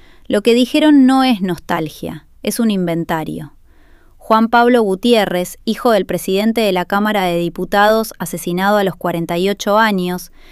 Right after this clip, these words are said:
"La izquierda no defiende los derechos humanos, lo quiero dejar sentado". Gabriela Schroeder, "La Fiscalía de Lesa Humanidad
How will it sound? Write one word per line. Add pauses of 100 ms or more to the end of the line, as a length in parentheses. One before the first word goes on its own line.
(200)
"La
izquierda
no
defiende
los
derechos
humanos, (240)
lo
quiero
dejar
sentado". (720)
Gabriela
Schroeder, (280)
"La
Fiscalía
de
Lesa
Humanidad